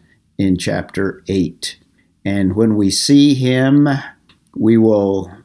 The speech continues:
be totally transformed and be like him.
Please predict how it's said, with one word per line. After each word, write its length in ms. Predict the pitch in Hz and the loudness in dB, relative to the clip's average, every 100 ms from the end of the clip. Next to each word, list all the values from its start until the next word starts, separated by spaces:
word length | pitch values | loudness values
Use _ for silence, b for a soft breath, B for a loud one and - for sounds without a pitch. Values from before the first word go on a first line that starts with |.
| _ _ _ _ | _ _ _ _
be 200 | 104 98 | -2 0
totally 500 | 101 127 117 107 101 | -2 -2 0 0 0
transformed 1400 | 101 - 113 104 - - 139 151 113 107 135 151 139 - | -2 -4 -2 -2 -4 -2 2 2 2 4 4 4 0 -6
and 320 | - 101 98 95 | -6 -2 0 0
be 460 | 104 104 101 90 _ - | 2 2 2 -2 _ -6
like 560 | 101 98 104 101 - | -2 -2 -2 -4 -8
him. 500 | - 110 101 92 - | -4 -2 0 -2 -4